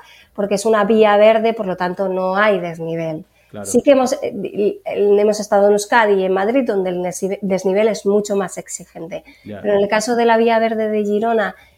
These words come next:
Speaker 1: es una trail walker muy accesible, ¿no? Y es como el reto de decir, "Los primeros cien kilómetros que voy a hacer en mi vida", bueno, pues
Speaker 2: Ujú.
Speaker 1: esta es una gran oportunidad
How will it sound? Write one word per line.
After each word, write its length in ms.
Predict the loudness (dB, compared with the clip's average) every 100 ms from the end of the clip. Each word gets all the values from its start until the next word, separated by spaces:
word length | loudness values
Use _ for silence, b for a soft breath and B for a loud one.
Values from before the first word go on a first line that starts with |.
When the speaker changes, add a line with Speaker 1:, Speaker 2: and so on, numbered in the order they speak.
| -8
Speaker 1:
es 160 | 0
una 220 | 4 4 4
trail 240 | 4 4
walker 420 | 4 2 0 -6
muy 260 | -2 0 0
accesible, 680 | 0 -6 -8 -4 -2 0 -2
¿no? 160 | -2 -2
Y 80 | -2
es 140 | -6
como 200 | -8 -8
el 80 | -6
reto 340 | -2 0 0
de 100 | -2
decir, 320 | 0 0 -2 b b b b -12
"Los 140 | -8
primeros 360 | 0 2 4 2
cien 200 | 2 2
kilómetros 480 | 4 4 4 0 -2
que 80 | -2
voy 100 | 0
a 60 | 0
hacer 180 | 0 -2
en 100 | 0
mi 120 | 2
vida", 380 | 2 0 -2 -8 _
bueno, 160 | -14 -10
pues 140 | -12 -8
Speaker 2:
Ujú. 60 | -6
Speaker 1:
esta 300 | -2 0 0
es 140 | 0
una 180 | 0 2
gran 240 | 2 2 2
oportunidad 580 | -2 -6 -2 0 0